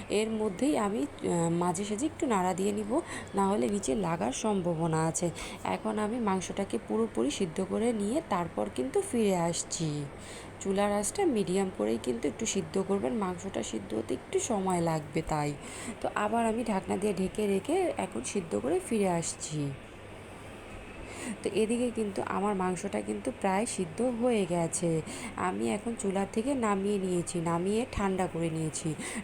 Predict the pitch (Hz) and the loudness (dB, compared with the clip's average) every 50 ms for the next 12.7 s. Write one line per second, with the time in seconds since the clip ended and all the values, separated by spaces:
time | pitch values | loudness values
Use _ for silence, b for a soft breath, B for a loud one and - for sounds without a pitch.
0 | - - 185 175 180 180 180 202 202 202 220 214 233 247 226 202 196 196 196 185 | -6 -4 -2 0 0 0 2 0 0 0 0 0 0 0 2 2 2 2 2 2
1 | 185 247 320 B B B 226 B - - 180 175 185 - - 226 226 180 165 185 | 2 2 0 B B B -10 B -2 0 0 0 0 -2 -2 -2 -2 0 0 -2
2 | 180 175 - 254 254 - - 170 170 175 190 180 - - 208 214 - - 196 185 | -2 -2 -2 -4 -4 -2 -2 0 0 0 -2 -2 -2 -4 -4 -2 -2 0 0 0
3 | 190 185 - - 208 - - 202 196 214 254 - - - 226 - 233 208 185 165 | -2 -4 -4 -6 -4 -2 -2 -2 0 0 -2 -4 -4 -6 -4 0 0 0 2 2
4 | 165 160 156 - - 165 160 - B B B B B - 185 190 185 214 214 208 | 2 0 0 0 0 0 -2 -2 B B B B B -2 -2 0 0 -2 -2 -2
5 | 226 208 214 208 - - 220 196 185 185 175 - 202 - - 240 226 - 220 196 | -2 -2 -2 -2 0 0 0 0 0 -2 -2 -4 -8 -4 -4 -6 -2 -2 0 0
6 | 190 196 202 208 208 208 - 269 - 214 202 - - 185 185 190 190 - 233 220 | 2 2 2 0 0 0 -2 -2 0 0 0 0 0 0 2 0 0 0 0 0
7 | 208 214 208 190 175 175 156 160 185 190 208 269 302 - - 240 214 208 190 165 | 2 2 4 4 2 0 -2 -2 -4 -2 0 0 -2 0 2 2 2 2 2 2
8 | 170 151 165 165 - - - - 175 - 214 214 214 196 220 226 - - 208 202 | 2 2 2 0 2 0 0 -2 -2 0 2 2 2 2 0 -2 0 2 2 4
9 | 202 208 208 202 - 294 - - - 196 185 - - 185 185 190 - - - - | 4 4 2 2 0 -2 -4 -2 -2 -2 -2 -2 0 0 0 0 -2 -4 -4 0
10 | 220 214 220 320 294 208 202 - - 190 185 165 160 160 151 143 151 151 151 151 | 0 0 2 2 2 2 0 0 0 0 0 2 2 0 0 0 2 2 2 2
11 | 139 B B B B B B 233 B - 185 202 196 202 208 220 208 214 240 339 | 0 B B B B B B -8 B 0 0 0 0 0 0 0 0 2 0 0
12 | 262 - 185 180 180 190 - - 214 220 262 233 208 | 2 2 0 0 -2 -2 -4 -4 -6 -2 0 0 0